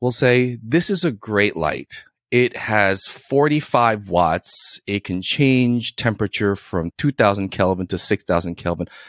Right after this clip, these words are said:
Very technical, right? It has been inspected by X, Y, and Z.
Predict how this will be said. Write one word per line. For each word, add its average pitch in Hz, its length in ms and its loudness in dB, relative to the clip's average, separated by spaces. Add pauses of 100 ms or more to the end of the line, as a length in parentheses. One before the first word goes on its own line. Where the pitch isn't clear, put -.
(240)
Very 113 200 4
technical, 87 640 -2
right? 98 300 2 (340)
It 101 160 2
has 95 640 -2 (260)
been 101 180 2
inspected 127 540 -2
by 120 220 2
X, 110 240 -2
Y, 107 140 2
and 92 180 0
Z. 85 380 -2